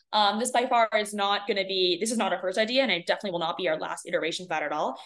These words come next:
Everything in consumer social is definitely an iteration process. We started Swish about a year ago. Um, my co-founders and I both grew up around the world, and we super social, love to meet a bunch of different people. But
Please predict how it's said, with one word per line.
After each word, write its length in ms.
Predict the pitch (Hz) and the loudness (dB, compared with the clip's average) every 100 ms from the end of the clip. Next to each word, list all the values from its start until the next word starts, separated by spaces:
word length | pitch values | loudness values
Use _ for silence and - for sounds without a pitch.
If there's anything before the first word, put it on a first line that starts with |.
| - - | -12 0
Everything 320 | 202 196 202 | 2 2 0
in 60 | 190 | -2
consumer 340 | 208 202 185 | 0 0 0
social 360 | 180 180 170 175 | 0 0 2 -2
is 140 | 180 | -2
definitely 380 | 180 170 190 170 | -2 -4 -4 -4
an 100 | 160 | -4
iteration 460 | - 151 151 - 170 | -4 -4 -4 -4 -8
process. 520 | - 110 - - - - - - - - | -10 -4 -2 -2 -4 -6 -8 -20 -20 0
We 120 | 262 | 2
started 320 | 285 320 294 | 4 4 6
Swish 600 | - 196 185 330 - - - - | 6 6 6 4 -2 -4 -10 -4
about 500 | 185 185 175 170 175 | 2 4 4 4 2
a 40 | |
year 200 | 175 165 | 0 0
ago. 340 | 165 - - - - _ - | 0 -2 -6 -8 -20 _ 2
Um, 320 | 202 196 190 | 6 6 4
my 80 | 202 | 0
co-founders 420 | 202 247 233 220 | 2 0 0 -2
and 80 | 202 | 0
I 140 | 185 | 4
both 180 | 180 180 | 6 6
grew 120 | 180 | 6
up 60 | 175 | 2
around 200 | 175 165 | 0 -4
the 80 | 160 | -6
world, 340 | 160 156 160 | -4 -4 -4
and 120 | - 196 | -4 -2
we 200 | 180 185 - | -2 -4 0
super 380 | - - 269 269 | 4 4 6 6
social, 420 | 226 190 - 180 | 6 4 2 4
love 180 | 180 180 | 4 0
to 60 | - | -2
meet 100 | 175 | -2
a 20 | |
bunch 180 | 170 165 | -2 -4
of 60 | - | -10
different 220 | 170 165 | -10 -8
people. 420 | 170 254 277 277 - - - | -2 0 0 -2 -12 -18 2
But 260 | 208 202 | 6 6